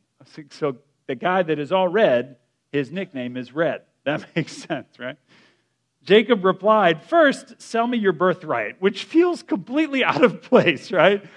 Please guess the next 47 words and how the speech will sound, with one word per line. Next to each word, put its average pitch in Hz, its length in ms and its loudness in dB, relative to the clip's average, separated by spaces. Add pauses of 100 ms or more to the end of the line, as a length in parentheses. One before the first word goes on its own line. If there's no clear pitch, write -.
(160)
"Hey, 285 160 10
can 269 140 2
I 269 100 6
get 320 180 -2
some 277 180 -10
soup? 339 360 0 (580)
Give 240 160 -2
me 277 80 -2
your 254 100 6
birthright." 190 640 6 (600)
And 190 120 0
then, 240 300 0 (240)
like, 247 240 4
I 294 140 8
would 392 140 8
have 233 120 4
thought 214 200 4
if 202 100 -2
I'm 208 160 0
Esau, 311 560 0
I'm 214 160 -6
the 208 80 -10
skilled 233 360 -2
hunter, 247 460 -6
I'm 180 120 -8
this 196 160 -6
big, 233 340 -8
strong, 233 380 -8
tough 226 240 -6
guy 247 260 -6
that 190 140 -14
goes 190 200 -4
and 180 140 -16
kills 214 380 -6
wild 202 400 -4
game, 233 420 -4 (340)
I'd 254 140 0
just - 160 -12
punch 320 220 -6
him 247 100 -6
in 240 80 -4
the 202 60 -4
face 247 360 -4
right 220 200 2
then. 208 240 2
Like, 180 180 2
"No, 311 240 4